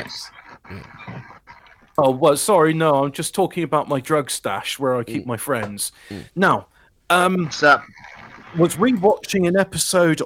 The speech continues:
Speaker 3: of, uh, uh, the, the, the, uh,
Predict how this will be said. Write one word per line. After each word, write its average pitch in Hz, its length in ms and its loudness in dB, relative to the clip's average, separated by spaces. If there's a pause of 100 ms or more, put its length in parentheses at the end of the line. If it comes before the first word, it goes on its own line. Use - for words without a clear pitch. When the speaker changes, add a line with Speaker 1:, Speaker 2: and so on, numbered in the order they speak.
Speaker 3:
of, 156 420 2
uh, 165 40 2
uh, 135 380 6 (680)
the, 120 300 2
the, 117 120 -4
the, 113 600 -2
uh, - 20 -4